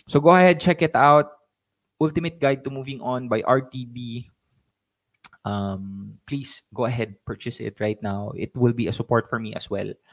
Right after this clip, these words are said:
if ever. So if you're ever you're hear-, going through a heartbreak, I trust that somehow this will help you navigate that heartache, navigate that feeling of pain.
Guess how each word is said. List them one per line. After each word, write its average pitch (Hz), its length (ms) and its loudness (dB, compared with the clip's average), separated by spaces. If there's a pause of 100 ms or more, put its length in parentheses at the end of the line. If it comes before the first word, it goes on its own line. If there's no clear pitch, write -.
(460)
if 113 160 -4
ever. 92 440 -6 (520)
So 104 1000 -8
if - 140 -14
you're 143 220 4
ever 139 200 -2
you're 156 280 2
hear-, 135 200 -4
going 139 280 -2
through 131 160 2
a 123 40 2
heartbreak, 123 600 0 (1040)
I 123 400 -4
trust - 400 2
that 110 160 -4
somehow 123 400 0
this 120 160 -10
will 113 160 0
help 104 320 -2
you 104 360 -12
navigate 101 600 -4 (240)
that 104 240 0
heartache, - 400 -2 (2250)
navigate 110 480 -2
that 101 160 -2
feeling 98 240 -4
of 95 160 -10
pain. 90 360 -6